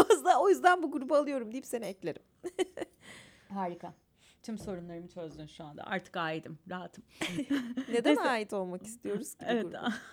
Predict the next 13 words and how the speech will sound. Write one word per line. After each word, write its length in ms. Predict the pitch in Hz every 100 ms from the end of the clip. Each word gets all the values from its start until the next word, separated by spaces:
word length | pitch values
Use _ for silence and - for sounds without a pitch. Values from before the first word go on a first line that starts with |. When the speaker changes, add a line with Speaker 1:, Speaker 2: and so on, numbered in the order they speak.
| - -
Speaker 2:
<laughs> 220 | 254 196
Değil 100 | 214 302
mi? 200 | 226 - -
Değil 160 | 262
mi? 140 | 262 214 - - -
Ama 140 | 240 269
geçen 320 | 262 262 277 277
gün 60 |
kendimi 400 | 269 254 247 269
yakaladım 600 | 254 226 240 233 233 240
bunu 140 | 202 180
söylerken 560 | 190 170 160 160 185
yani. 220 | 170 180